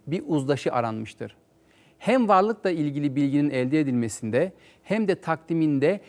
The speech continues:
nazari yöntemi reddeden tasavvufi yaklaşımlarsa şiir dilini benimsemişlerdir. Özellikle Mevlana Celaleddin'de, daha sonra da Yunus Emre'de görülen bu tavır, özünde varlığın sırrını bilmeyi esas alan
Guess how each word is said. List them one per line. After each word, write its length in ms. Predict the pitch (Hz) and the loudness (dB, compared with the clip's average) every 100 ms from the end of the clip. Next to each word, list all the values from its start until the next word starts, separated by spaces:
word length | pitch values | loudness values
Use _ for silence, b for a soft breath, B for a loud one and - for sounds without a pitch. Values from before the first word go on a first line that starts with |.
| B 135 | B -4
nazari 440 | 143 143 160 214 | -2 2 2 2
yöntemi 500 | 190 165 156 160 160 | 0 0 0 -2 -2
reddeden 420 | 196 196 139 127 | -2 -4 -8 -8
tasavvufi 600 | 120 123 147 135 147 202 | -6 -6 -4 -2 -4 -2
yaklaşımlarsa 920 | 180 156 156 - 165 208 185 143 165 190 B B | -2 -2 -6 -4 -4 -4 -2 0 0 -2 B B
şiir 400 | - - 190 170 | -10 -2 2 2
dilini 280 | 156 170 147 | 2 2 2
benimsemişlerdir. 840 | 123 117 117 113 - 107 104 - _ _ b b b b | 0 -2 -6 -6 -4 -4 -6 -14 _ _ b b b b
Özellikle 640 | 135 127 147 226 233 196 | -2 2 2 0 -2 0
Mevlana 540 | 147 143 147 156 180 160 | 2 2 2 0 0 0
Celaleddin'de, 880 | 156 151 151 147 156 147 143 104 - b b - | 2 2 0 -4 -2 0 2 0 -6 b b -10
daha 280 | 131 143 208 | -4 -2 -2
sonra 320 | - 190 185 | -2 -2 0
da 60 | 143 | 0
Yunus 300 | 131 156 - | 0 -2 -2
Emre'de 360 | 147 147 156 | -4 -2 -2
görülen 520 | 196 151 127 117 107 113 | -2 0 0 -2 -4 -6
bu 80 | |
tavır, 340 | 208 170 131 185 - b b b | -2 0 0 -4 -10 b b b
özünde 600 | 139 139 160 160 180 208 B B | -2 0 0 0 0 -2 B B
varlığın 560 | 127 139 151 160 175 196 | -2 2 2 2 0 0
sırrını 440 | - 160 160 185 | -2 -2 0 0
bilmeyi 320 | 160 156 170 185 | -2 -2 -2 -2
esas 360 | 147 - - | -6 -6 -6
alan 300 | 143 135 185 | -4 -4 -4